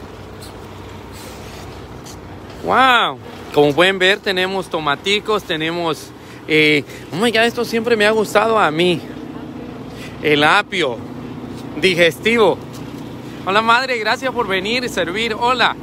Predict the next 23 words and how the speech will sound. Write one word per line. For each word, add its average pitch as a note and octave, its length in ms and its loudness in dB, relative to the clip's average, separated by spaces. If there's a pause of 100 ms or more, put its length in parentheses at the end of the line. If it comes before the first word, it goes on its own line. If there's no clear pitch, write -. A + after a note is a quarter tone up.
(1300)
Ay, G3 260 4
contentos F3+ 760 0
aquí, F#3+ 340 2 (360)
agradecidos B3 720 0 (100)
con E3+ 140 -6
cada A3 240 6
uno. A#3 280 2 (220)
Uy, G3+ 160 2
papá, D#3 380 4
no F3 100 -6
me E3+ 100 -2
había E3 120 2
dado E3+ 140 4
cuenta E3 420 -2 (480)
que D#3 60 -6
este F#3+ 120 -6
animal E3 320 0
pesa. D#3+ 400 0 (1600)
Tenemos, F#3 540 2
eh, D#3+ 520 4 (800)
el D#3+ 200 2
brócoli, G3 640 2 (720)
zucchini, A3+ 760 0